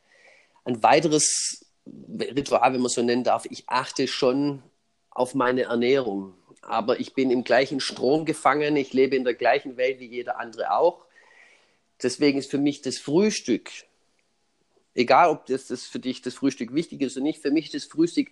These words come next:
Frühstück aus dem Aspekt auch wichtig, weil das fast die einzige Mahlzeit am Tag ist,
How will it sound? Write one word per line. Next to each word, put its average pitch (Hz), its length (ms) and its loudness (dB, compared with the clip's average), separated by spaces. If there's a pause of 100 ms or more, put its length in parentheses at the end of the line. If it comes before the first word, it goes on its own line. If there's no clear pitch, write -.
Frühstück 156 420 0
aus - 220 -4
dem 196 260 4
Aspekt - 480 -2
auch - 200 -4
wichtig, 139 460 -4 (340)
weil 131 180 4
das - 360 -6 (720)
fast - 360 -4
die 170 220 0
einzige 196 420 2
Mahlzeit 165 480 0
am 139 140 -4
Tag 170 340 -2
ist, - 400 -6